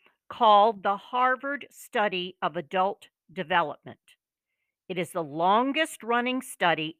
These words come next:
ever conducted to date. For seventy-five years, the lives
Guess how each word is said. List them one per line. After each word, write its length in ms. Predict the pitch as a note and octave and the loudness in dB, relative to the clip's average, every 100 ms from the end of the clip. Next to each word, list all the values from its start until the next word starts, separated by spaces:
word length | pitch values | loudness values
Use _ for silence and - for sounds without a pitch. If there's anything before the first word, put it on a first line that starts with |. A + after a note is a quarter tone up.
| _ | _
ever 460 | G3+ G#3+ A#3+ A#3+ A#3 | 2 2 0 -4 -6
conducted 800 | - A#3 G3 F3 - - F3+ E3 _ _ - | -8 -4 0 0 0 -8 -8 -8 _ _ -14
to 180 | G3+ F3 | -12 -6
date. 480 | E3+ B2+ - - _ _ _ _ _ _ _ _ _ _ _ - | -4 -4 -8 -20 _ _ _ _ _ _ _ _ _ _ _ -16
For 100 | D3+ | -16
seventy-five 1040 | - - B3 D4+ D#4 D#4+ C4+ B3+ C4 G#3 | -6 2 2 2 -4 0 2 4 2 -2
years, 560 | G3 F#3+ E3+ D3 D3+ - - _ _ _ _ _ _ | -4 -2 0 -2 -6 -12 -20 _ _ _ _ _ _
the 80 | D3+ | -8
lives 680 | D3+ F3 F#3+ G#3 A#3 G#3+ | -2 4 6 6 4 -2